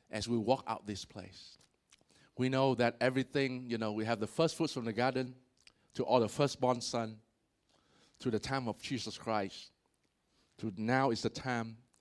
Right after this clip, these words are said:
that he calling us to be his first fruit. First fruit is to be the best fruit, the best harvest.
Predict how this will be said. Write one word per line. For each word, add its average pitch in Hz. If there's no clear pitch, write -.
that 107
he 120
calling 113
us -
to 113
be 104
his 95
first -
fruit. -
First -
fruit -
is 117
to 123
be 110
the 104
best 117
fruit, 98
the 107
best 113
harvest. 92